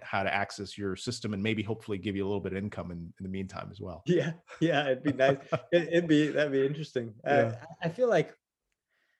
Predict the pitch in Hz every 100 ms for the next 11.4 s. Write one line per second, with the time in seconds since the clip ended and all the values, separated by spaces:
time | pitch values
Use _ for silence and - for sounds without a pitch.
0 | _ _ _ _ _ _ _ _ - 143
1 | - 220 185 156 - 123 120 131 151 -
2 | - 123 107 92 85 - 127 - 156 131
3 | 156 147 151 139 127 - - 131 123 104
4 | - - - _ _ - 85 - _ _
5 | _ _ _ _ _ _ _ _ _ _
6 | _ - 151 - - - _ _ 120 143
7 | - - 175 165 139 117 160 175 170 143
8 | 120 139 135 123 113 110 104 - _ _
9 | _ _ _ _ _ _ _ _ _ -
10 | 127 - 147 143 143 143 135 120 123 127
11 | 123 123 117